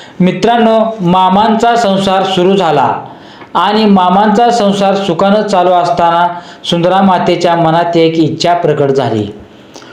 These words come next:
मित्रांनो, काय इच्छा प्रकट झाली बघा, "आता मला नातवाचा मुख पाहिजे." सुंदरा माता म्हणाली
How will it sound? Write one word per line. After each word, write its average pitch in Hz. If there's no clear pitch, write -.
मित्रांनो, 220
काय 220
इच्छा 214
प्रकट 202
झाली 196
बघा, 151
"आता 202
मला 180
नातवाचा 175
मुख 160
पाहिजे." 113
सुंदरा 202
माता 196
म्हणाली 156